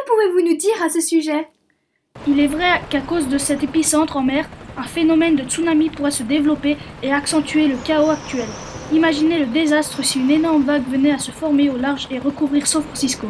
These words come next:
Speaker 2: Les spécialistes qui scrutent de près l'océan semblent écarter ce risque à l'heure où je vous parle.
Speaker 1: Certains témoignages parlent de vastes incendies en ville.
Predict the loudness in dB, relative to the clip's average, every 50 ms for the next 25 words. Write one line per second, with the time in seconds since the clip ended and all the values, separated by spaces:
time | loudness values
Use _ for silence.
0 | -10 -10 -14 -16 -16 -16 -16 -16 -16 -12 -8 -4 -4 -2 -2 0 0 0 2 2
1 | 4 4 2 2 0 -4 -6 -4 -4 -4 -4 -4 -2 0 0 0 0 0 -4 -4
2 | -2 0 2 2 4 4 2 2 2 0 0 0 0 -2 -4 -8 -12 -10 -4 0
3 | 2 4 4 4 2 0 0 -2 0 0 -2 -2 -2 -2 -2 -2 -2 -2 -2 -2
4 | -2 -2 -2 -2 -4 -4 -6 -6 -8 -8 -8 -8 -8 -8 -12 -16 -20 -20 _ _
5 | _ _ _ _ _ _ _ -4 0 2 2 2 2 2 0 0 2 0 0 0
6 | 0 0 0 -2 -2 -2 0 0 0 2 0 -2 -4 -2 0 0 0 0 0 -2
7 | -2 0 0 0 0 0 0 0 2 2 2 2 0 0 -2 0 0 -2 -2 -4